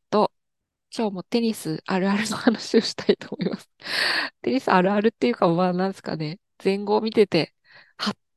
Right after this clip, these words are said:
思い出したんですけど、いきます。えー、テニス観戦中、あの、テレビとかでの観戦中、中国の音楽で、チャーチャララーみたいなメロディーとともに、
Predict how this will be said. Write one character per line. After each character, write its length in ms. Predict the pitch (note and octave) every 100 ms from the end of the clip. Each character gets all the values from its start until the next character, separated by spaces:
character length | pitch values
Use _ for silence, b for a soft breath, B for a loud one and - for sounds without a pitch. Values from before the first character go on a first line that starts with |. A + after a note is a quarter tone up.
| -
思 240 | F3+ F3+
い 80 | F3+
出 120 | F#3+
し 60 | -
た 140 | E3+
ん 40 | D3+
で 100 | D3+
す 80 |
け 120 | - E3+
ど、 300 | E3 D#3+ - _ _ _ _ B B B B
い 80 | D4+
き 100 | F#3+
ま 200 | G#3 A3
す。 180 | - - _ _ _ _ -
え 480 | E3+ E3 D#3+ -
ー、 20 | - _ _ _ _ _
テ 120 | C#4+
ニ 140 | D4 A3+
ス 140 | -
観 300 | - G#3 G3+
戦 280 | - G3+ F#3+
中、 220 | - G3
あ 100 | F#3+
の、 160 | F3+ -
テ 100 | - A#3
レ 60 |
ビ 100 | F3+
と 120 | F3+
か 100 | E3+ F3+
で 80 |
の 120 | F#3+ E3
観 260 | - F3
戦 280 | - E3+ E3 -
中、 240 | E3+ E3+ - B B B -
中 240 | D#4 C#4+
国 280 | G3+ - F3+
の 140 | E3+
音 160 | F#3+ F3
楽 280 | D#3+ - E3+
で、 320 | F#3 F#3 - B B _
チ 120 | - B3+
ャ 360 | B3+ B3+ B3
ー 40 | A#3+
チ 100 | -
ャ 100 | G#3
ラ 300 | G3 G#3+ A3
ラ 340 | A3 G3 G3 G3
ー 20 |
み 100 | F#3
た 140 | -
い 60 | D3
な 260 | F3 F3 - _ _ _ _ -
メ 160 | F#3
ロ 140 | F#3 F3+
デ 100 | D#3+
ィ 20 |
ー 20 | D#3
と 120 | D#3+
と 120 | F3
も 120 | D#3+ E3
に、 260 | F#3 F#3